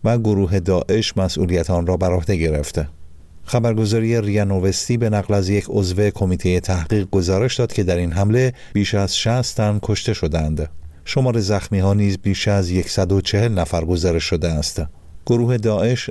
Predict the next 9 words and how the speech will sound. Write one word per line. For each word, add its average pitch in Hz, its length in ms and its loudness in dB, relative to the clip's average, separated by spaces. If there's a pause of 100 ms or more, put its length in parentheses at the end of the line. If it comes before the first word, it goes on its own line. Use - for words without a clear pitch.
(100)
شاخه 98 480 0
خراسان 104 720 0
مسئولیت 101 580 0
این 113 140 0
حمله 95 260 2
را 101 140 2
بر 90 160 2
عهده 87 200 0
گرفت 113 460 0